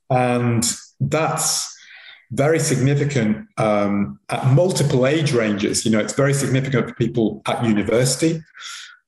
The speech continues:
but also for three and four-year-olds. Those are hugely important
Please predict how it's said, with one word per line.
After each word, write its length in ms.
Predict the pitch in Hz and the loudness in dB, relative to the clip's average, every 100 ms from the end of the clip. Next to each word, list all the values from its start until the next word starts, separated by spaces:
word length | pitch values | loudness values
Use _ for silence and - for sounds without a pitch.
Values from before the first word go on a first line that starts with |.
| _ _ | _ _
but 380 | 135 120 - - | 0 0 -2 0
also 340 | 147 147 131 | 0 2 0
for 200 | 117 117 - - - 143 | 0 -2 -4 -10 -8 0
three 160 | 147 | 2
and 180 | 131 - | 2 2
four-year-olds. 880 | 156 175 139 107 101 - - - - | 2 4 4 2 0 -2 -4 -6 -2
Those 220 | 135 135 | 2 4
are 160 | 123 117 | 2 0
hugely 600 | 120 - 180 175 139 131 | -2 -2 0 2 2 2
important 580 | 123 - 131 120 117 | 0 0 0 -2 -6